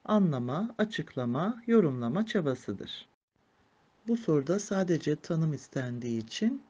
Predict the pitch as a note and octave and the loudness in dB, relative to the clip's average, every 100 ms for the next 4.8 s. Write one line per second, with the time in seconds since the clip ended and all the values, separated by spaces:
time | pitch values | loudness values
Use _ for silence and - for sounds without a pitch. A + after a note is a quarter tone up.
0 | - _ _ - F#3+ F3 D#3+ C#3+ C3+ B2 | -20 _ _ -4 0 2 0 -2 -4 -6
1 | - A#2+ - C#3+ C#3+ F#3 F#3+ F3+ E3+ F#3 | -8 -8 -4 -2 -2 -2 -2 -2 -2 -4
2 | - - - - _ - - G#3+ F3 D3+ | -6 -20 -20 -20 _ -14 -2 0 2 0
3 | D3 D#3+ - F#3+ G3 G3 - F#3+ D#3+ C#3+ | 0 -2 -2 2 4 2 4 6 6 2
4 | C3+ D#3+ - D#3+ D#3+ E3 E3 | 0 -2 2 2 2 2 2